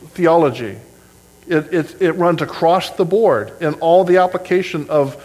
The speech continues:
of biblical truth, is in, in many ways misapplying what the Bible says is true in ways that conform to this faulty logic. So let me repeat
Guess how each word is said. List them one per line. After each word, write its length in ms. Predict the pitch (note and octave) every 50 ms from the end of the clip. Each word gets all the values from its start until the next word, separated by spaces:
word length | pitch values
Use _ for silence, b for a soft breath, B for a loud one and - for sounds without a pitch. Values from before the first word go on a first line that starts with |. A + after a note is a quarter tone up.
| B B
of 220 | B B2+ C3 C3 -
biblical 380 | D#3 F3 F3+ F#3 - - F3
truth, 540 | E3+ - - A3+ A3+ F3 C3 A#2+ A#2 - - B B B B B B
is 180 | C#3+ C3+ C3+
in, 240 | - - E3 D3 C#3 C#3 D3+
in 180 | E3 C3+ C3 C#3
many 180 | D#3+ F3+ F#3+
ways 420 | F#3 F3 F#3 F#3+ F#3+ E3+ D3 - - - -
misapplying 1000 | D3+ D3+ E3+ G3+ G3 - G3+ F3+ F#3 - G3 G3+ G#3 F#3+ E3 D3 C#3+ C#3 C#3 C#3 - -
what 340 | D3 D3 D#3 E3+ E3+ E3+
the 80 | - E3
Bible 380 | D3 C#3+ E3 F#3+ B3 B3+ A#3 E3+
says 240 | - - D3 C3
is 100 | C3+ B2+
true 360 | B2+ - - C3 C3 C3 B2+ C3 B B B B B
in 200 | D#3+ C#3+ C3+ C3+
ways 360 | C#3+ D3+ D3+ D3+ D3+ C#3+ -
that 440 | - C#3+ C3+ C3 C3+ - - - -
conform 440 | - D#3 C3 - - D#3 D3+ D3 C#3
to 100 | - -
this 160 | C#3 C3 A#2+ -
faulty 340 | - D#3+ D3 C#3 C#3+ C#3+
logic. 360 | C3 C3 C3 C3 B2 A#2+ A2 G#2
So 140 | - D#3
let 140 | C#3+ D3+ G3+
me 80 | A#3+ C4+
repeat 440 | B3 B3 A3 - - G#3+ G3+ G3